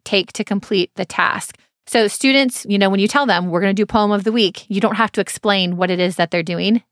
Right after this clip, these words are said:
They know because it's the same thing that they do every single week. Now, if you are not familiar with any of these routines, reach out to me on Instagram at the Stellar Teacher Company, and I can point you in the direction of either a freebie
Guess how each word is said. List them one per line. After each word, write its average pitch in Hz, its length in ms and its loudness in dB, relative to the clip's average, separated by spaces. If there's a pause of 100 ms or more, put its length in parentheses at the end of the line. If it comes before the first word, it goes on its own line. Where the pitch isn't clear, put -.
They 170 180 2
know 202 380 4 (120)
because 170 300 -4
it's 170 200 -4
the 180 80 -4
same 170 280 -4
thing 180 140 -6
that 180 140 -4
they 175 100 0
do 156 320 -4
every 165 400 -6
single - 560 -8
week. - 340 -12 (840)
Now, 202 200 -2 (360)
if 233 180 0
you 285 140 2
are 311 320 4
not 220 300 0
familiar 226 320 2
with 202 180 2
any 185 180 -2
of 175 100 -2
these 180 200 -4
routines, 170 560 -6 (300)
reach 339 240 2
out 254 140 0
to - 100 -6
me 226 80 2
on 220 100 2
Instagram 175 680 -2
at 185 220 0
the 240 80 -4
Stellar 247 240 2
Teacher 202 300 -6
Company, 180 420 0
and 190 180 0
I 190 140 2
can 294 160 -2
point 226 320 2
you 220 140 4
in 196 120 2
the 196 60 4
direction 180 380 0
of 175 80 -4
either 175 260 0
a 180 60 0
freebie 214 500 0